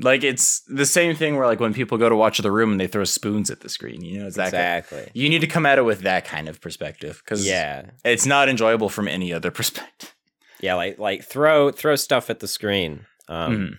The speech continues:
Speaker 2: <laughs> well, well, probably don't, but
Speaker 1: <laughs>
Speaker 2: metaphorically, <laughs> throw stuff at the screen when, uh, when they do things that are, uh, that are, uh, cringeworthy.
Speaker 1: Mm-hmm. That's really what, uh, I'm trying to think of any other,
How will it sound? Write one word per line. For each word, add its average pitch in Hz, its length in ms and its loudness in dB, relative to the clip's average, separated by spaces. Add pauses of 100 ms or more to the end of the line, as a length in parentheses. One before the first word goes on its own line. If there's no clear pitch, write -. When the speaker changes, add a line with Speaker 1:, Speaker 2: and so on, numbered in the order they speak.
Speaker 2:
<laughs> - 140 -20
well, 127 140 0 (220)
well, 101 140 -8
probably 95 240 -2
don't, 78 320 -4
but - 540 0 (160)
Speaker 1:
<laughs> - 160 -20
Speaker 2:
metaphorically, 170 720 2
<laughs> - 0 -
throw 185 280 4
stuff 180 300 2
at 160 100 -6
the 143 100 0
screen 110 480 0
when, 90 340 -2
uh, 82 140 -6
when 95 160 -6
they 92 100 -2
do 104 200 -2
things 98 340 -4
that 92 160 -4
are, 80 240 -4
uh, - 160 -10 (760)
that 92 160 -6
are, 80 240 -2
uh, 71 140 -6
cringeworthy. 78 880 -8 (340)
Speaker 1:
Mm-hmm. 107 300 -4 (880)
That's - 280 -8
really 147 280 -8
what, 135 200 -4
uh, - 80 -2 (180)
I'm 123 100 -8
trying 147 200 -6
to 139 40 -6
think 143 200 -10
of 120 80 -6
any 120 180 -4
other, 117 220 -10